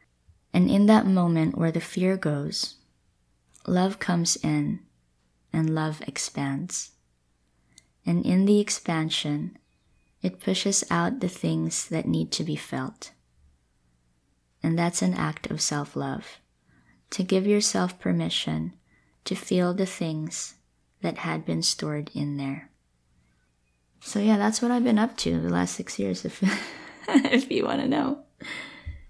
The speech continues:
And it's really been very scary some of the time and exhilarating on others, and most of all, it's been very rewarding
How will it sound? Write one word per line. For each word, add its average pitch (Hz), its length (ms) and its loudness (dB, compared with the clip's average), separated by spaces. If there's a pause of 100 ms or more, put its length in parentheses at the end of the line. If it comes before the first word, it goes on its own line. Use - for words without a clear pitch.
(100)
And 208 320 0
it's 208 280 -2
really 107 320 2
been 202 640 -4
very 202 500 -2
scary 196 760 -2 (760)
some 208 280 -2
of 202 100 -2
the 202 80 -2
time 196 400 -2
and 190 280 -2 (580)
exhilarating 196 960 0
on 202 140 0
others, 202 480 -2
and 185 300 -2 (720)
most 247 300 4
of 220 100 2
all, 202 140 6
it's 190 160 -4
been 185 180 0
very 175 300 0
rewarding 160 720 -4